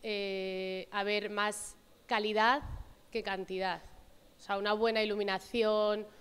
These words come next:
un buen sonido y sobre todo que pensar mucho en la comodidad del invitado, que al final es un poco por quien haces esa celebración también.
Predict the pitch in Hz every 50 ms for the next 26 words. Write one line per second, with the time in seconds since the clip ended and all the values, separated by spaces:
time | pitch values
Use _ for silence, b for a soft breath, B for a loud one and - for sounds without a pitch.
0 | B B B B B B B B 214 214 214 214 208 202 214 214 220 208 - 226
1 | 202 202 208 214 220 214 214 208 208 208 214 214 214 208 208 208 214 208 - 220
2 | 226 214 202 - 220 196 190 190 208 208 214 208 226 214 214 208 202 196 190 190
3 | 185 180 175 - - - - - 214 208 240 247 233 254 269 269 - 285 269 254
4 | - - 214 208 208 196 196 196 202 202 202 214 220 214 208 208 202 214 208 208
5 | 220 220 226 208 - - 202 190 190 185 190 196 190 185 - 208 180 190 185 208
6 | 190 202 196 - - 190 185 190 185 196 196 - 185 170 180 - 185 180 175 175
7 | 175 170 - 196 185 175 170 175 170 180 175 170